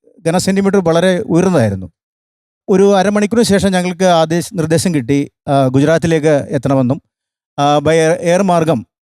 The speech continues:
ഞങ്ങൾ എഞ്ചിനീയറിംഗ് സെക്ഷൻ ആയതുകൊണ്ട് ജെ സി ബി അതുപോലുള്ള സാധനങ്ങളൊക്കെ ആയിട്ട് ഞങ്ങൾ എയർ മാർഗം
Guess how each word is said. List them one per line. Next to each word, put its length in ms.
ഞങ്ങൾ 180
എഞ്ചിനീയറിംഗ് 300
സെക്ഷൻ 240
ആയതുകൊണ്ട് 200
ജെ 200
സി 180
ബി 280
അതുപോലുള്ള 440
സാധനങ്ങളൊക്കെ 600
ആയിട്ട് 160
ഞങ്ങൾ 280
എയർ 160
മാർഗം 500